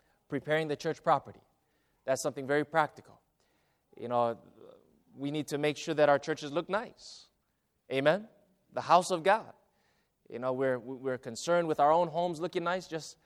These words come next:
just like it was in back, back in, in the time of, uh, of, of Nehemiah and Haggai.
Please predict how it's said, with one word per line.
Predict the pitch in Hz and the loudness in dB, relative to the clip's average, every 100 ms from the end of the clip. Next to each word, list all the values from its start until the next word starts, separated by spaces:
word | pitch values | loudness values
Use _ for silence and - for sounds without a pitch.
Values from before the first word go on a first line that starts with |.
| _ - | _ -8
just | 151 160 | -4 -2
like | 156 | 0
it | 151 | 2
was | 160 165 | 2 0
in | 147 | 0
back, | 143 156 - | 0 0 -2
back | 143 147 151 | -4 -2 -4
in, | 139 143 - 127 | -8 -10 -14 -12
in | 127 | -10
the | 127 | -10
time | 120 151 156 147 | -6 -2 0 0
of, | 117 - _ _ _ - | -4 -10 _ _ _ -4
uh, | 117 113 | -2 0
of, | 120 104 110 117 | -2 -6 -12 -8
of | 110 101 | -8 -6
Nehemiah | 135 151 156 165 156 | -2 2 6 6 4
and | 131 | 0
Haggai. | 139 160 156 160 170 | 6 6 8 2 2